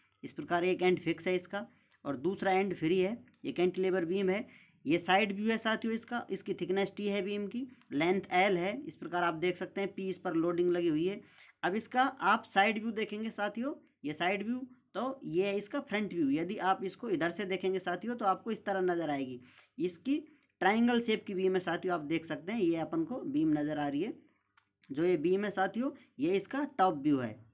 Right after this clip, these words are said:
ऊपर से इसे आप इस तरह देखेंगे तो आपको इस तरह नज़र आएगी। ये इसका फ्रंट व्यू हो, हो गया है। इस प्रकार अब साथियों आप इस पर मोमेंट निकालना चाहते हैं तो एक सेक्शन कट करते हैं एक्स डिस्टेंस पर, ये एक्स डिस्टेंस है, सेक्शन कट कर लिया साथियों।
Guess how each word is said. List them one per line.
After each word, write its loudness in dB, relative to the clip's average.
ऊपर -2
से -2
इसे -2
आप -2
इस -6
तरह 4
देखेंगे -2
तो -2
आपको -4
इस -10
तरह 0
नज़र 0
आएगी। -6
ये 2
इसका -2
फ्रंट 0
व्यू -2
हो, 2
हो -6
गया 2
है। -2
इस -6
प्रकार -2
अब -2
साथियों -2
आप 4
इस -4
पर -2
मोमेंट 4
निकालना 0
चाहते -2
हैं 0
तो -10
एक -2
सेक्शन -4
कट -2
करते -4
हैं 2
एक्स -6
डिस्टेंस -4
पर, -2
ये 0
एक्स -8
डिस्टेंस -4
है, -10
सेक्शन -2
कट -8
कर -4
लिया 2
साथियों। -4